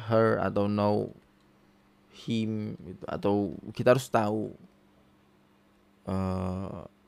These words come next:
latar belakang atau kemudian harus mengetahui posisi, harus mengetahui, eh,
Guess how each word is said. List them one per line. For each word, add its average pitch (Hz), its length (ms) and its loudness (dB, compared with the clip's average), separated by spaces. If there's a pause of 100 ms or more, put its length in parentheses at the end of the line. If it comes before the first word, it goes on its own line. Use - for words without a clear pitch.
(1300)
latar 110 320 6
belakang 95 480 2
atau 95 240 -6
kemudian 95 560 -6 (1200)
harus 95 240 -2
mengetahui 98 800 -2
posisi, 107 800 -2 (480)
harus 101 240 -4
mengetahui, 98 1200 0 (1080)
eh, 92 320 0